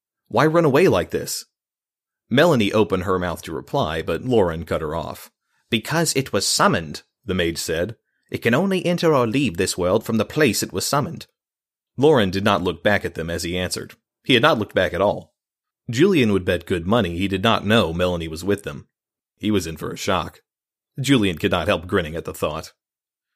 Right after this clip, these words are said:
"So if we kill it here, away from its place of summoning?"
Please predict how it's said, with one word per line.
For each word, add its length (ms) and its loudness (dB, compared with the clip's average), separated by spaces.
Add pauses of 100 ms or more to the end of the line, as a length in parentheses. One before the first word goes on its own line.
(640)
"So 180 4
if 100 2
we 120 2
kill 240 6
it 80 4
here, 320 4
away 200 6
from 160 0
its 120 -2
place 260 2
of 80 -8
summoning?" 480 2